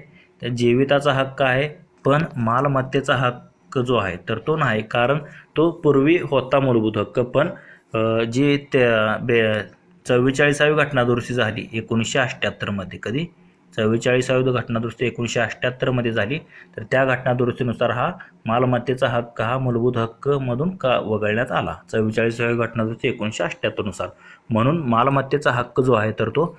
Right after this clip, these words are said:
भारतीय संविधानाचा मूलभूत हक्कात नाही सध्याला, पूर्वी होता पण आता बदल करून तो काढण्यात आलेला आहे. ऑप्शन चार जे आहे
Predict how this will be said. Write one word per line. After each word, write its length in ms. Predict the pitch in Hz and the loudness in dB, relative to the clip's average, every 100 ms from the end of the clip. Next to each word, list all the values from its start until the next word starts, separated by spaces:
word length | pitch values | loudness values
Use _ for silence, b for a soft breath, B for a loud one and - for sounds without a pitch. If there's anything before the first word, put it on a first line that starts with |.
| B _ | B _
भारतीय 360 | 110 104 - 139 | -2 -2 0 0
संविधानाचा 640 | 135 120 117 107 107 131 | 2 2 4 2 0 -2
मूलभूत 400 | 123 107 110 117 | 0 0 -2 -2
हक्कात 360 | 107 - 101 165 | -6 -6 -6 -2
नाही 220 | 156 104 | 0 0
सध्याला, 420 | 110 92 92 95 - B - - | -2 -4 -4 -6 -10 B -20 0
पूर्वी 260 | 113 110 | 2 4
होता 300 | 123 120 110 | 4 2 0
पण 140 | 113 117 | -2 0
आता 320 | 107 123 160 - | 0 0 -2 -6
बदल 260 | 101 101 113 | -4 -2 -2
करून 260 | 113 107 104 | 0 -2 -2
तो 60 | 143 | -2
काढण्यात 420 | 143 110 104 101 | 0 0 -2 -4
आलेला 180 | 101 113 | -4 -4
आहे. 480 | 165 - - - | -6 -10 -20 -6
ऑप्शन 380 | 110 110 - 131 | -2 -2 -4 -6
चार 280 | 131 120 123 | -2 0 0
जे 140 | 123 | 0
आहे 100 | 110 | 0